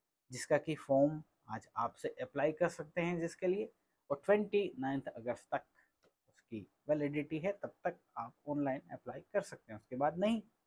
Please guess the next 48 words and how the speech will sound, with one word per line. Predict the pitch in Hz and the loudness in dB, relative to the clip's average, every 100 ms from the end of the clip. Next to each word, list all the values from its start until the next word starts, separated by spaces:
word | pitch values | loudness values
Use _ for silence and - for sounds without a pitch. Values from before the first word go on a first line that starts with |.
| _ _ _ _ _ _ - | _ _ _ _ _ _ 4
अब | 220 | 8
इन | 262 | 10
सारी | 240 202 262 | 12 12 12
चीज़ों | - 165 147 143 | 8 4 4 4
ने, | 139 156 | 2 2
ये | 170 | 0
जो | 151 160 - | 0 -4 -2
एट | 143 - 147 | -6 -2 0
थाउजेंड | 147 160 143 | 2 0 0
वैकेंसीज | 117 143 147 160 175 | -2 -2 -2 -2 0
आई | 131 127 | 0 -2
हैं, | 151 | -2
आपके | 180 - | -4 -4
दिमाग | - 123 123 127 | -4 0 2 0
में | 147 180 | -2 -4
कहीं | 143 143 | -4 -2
ना | 202 190 | 0 -2
कहीं | 127 117 160 | -4 -6 -2
dilemma | 147 131 156 160 143 | 2 4 4 2 -2
create | - 123 139 180 - | -4 -2 0 0 4
किया | 190 190 | 10 10
होगा। | 113 104 - _ | 8 -4 -10 _
और | 180 170 | 4 4
हम | 139 202 240 | 6 8 10
जो | 220 220 | 10 8
अभी | - 151 170 180 - | 6 4 4 0 -4
students | - 156 165 160 - | -10 2 2 2 -2
के | - 147 147 - 110 | -6 -2 -2 -4 -4
ज़्यादातर | 117 120 135 131 131 | 0 2 2 2 -2
question | - 117 - 123 | -2 -8 -8 -12
face | 113 120 117 | -8 -8 -6
कर | 127 | 4
रहे | 123 | 6
हैं, | 127 | 6
वो | 120 110 113 | 2 -2 -2
यही | 104 107 160 180 | -2 -4 -2 -2
है | 120 135 | -2 -4
कि, | 175 | -6
"सर, | - 175 185 - _ _ - | 4 4 4 0 _ _ 2
हम | 160 190 - - | 2 2 -4 4
आरआरबी | 131 143 175 | 6 8 6
जेई | 151 151 | 6 4
की | 160 170 | 6 2
एग्जामिनेशन | 123 143 156 160 160 196 | 4 2 4 2 2 4
को | 208 | 4
कैसे | 208 214 202 202 | 6 6 8 6
manage | 175 160 156 | 8 6 4
करें?" | - 139 | 2 -2